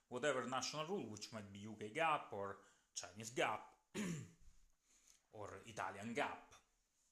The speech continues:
So, <clears throat> although most people that are investing do not pay attention to this finesse, the results might actually be pretty damning once <clears throat>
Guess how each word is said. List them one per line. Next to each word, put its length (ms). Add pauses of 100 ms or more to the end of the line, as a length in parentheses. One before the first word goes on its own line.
(2750)
So, 360 (640)
<clears throat> 380
although 280
most 280
people 300
that 120
are 60
investing 460
do 380
not 240
pay 120
attention 540
to 60
this 180
finesse, 560 (1120)
the 80
results 400
might 180
actually 400 (100)
be 340 (1700)
pretty 220
damning 500
once 540 (220)
<clears throat> 220